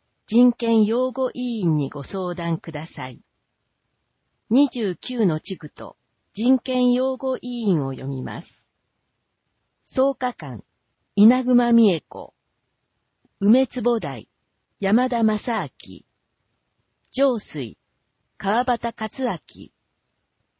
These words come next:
旭ヶ丘、太田貴文。会津間、佐藤優子。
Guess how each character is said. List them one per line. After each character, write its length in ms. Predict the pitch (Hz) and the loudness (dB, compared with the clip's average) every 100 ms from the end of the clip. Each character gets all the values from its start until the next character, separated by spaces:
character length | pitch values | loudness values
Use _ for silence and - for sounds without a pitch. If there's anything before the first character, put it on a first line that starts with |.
| _ _ - | _ _ -8
旭 460 | 208 - 269 247 | -6 -4 -4 -6
ヶ 180 | 226 233 | -6 -4
丘、 380 | 180 - 117 - _ _ _ | -6 -8 -16 -16 _ _ _
太 200 | 233 269 | -4 -2
田 180 | - 240 | -2 -6
貴 300 | 214 220 233 | -6 -8 -8
文。 400 | - 156 127 85 _ _ _ _ _ _ _ _ _ _ _ | -6 -4 -4 -6 _ _ _ _ _ _ _ _ _ _ _
会 300 | 190 233 240 | -4 -2 -2
津 160 | 220 220 | 2 2
間、 280 | 196 175 - _ _ _ _ | 2 -2 -12 _ _ _ _
佐 240 | - 269 285 | -4 -2 -2
藤 320 | 214 170 151 | -4 -4 -4
優 260 | 202 208 | -4 -4
子。 340 | - - 117 | -6 -12 -14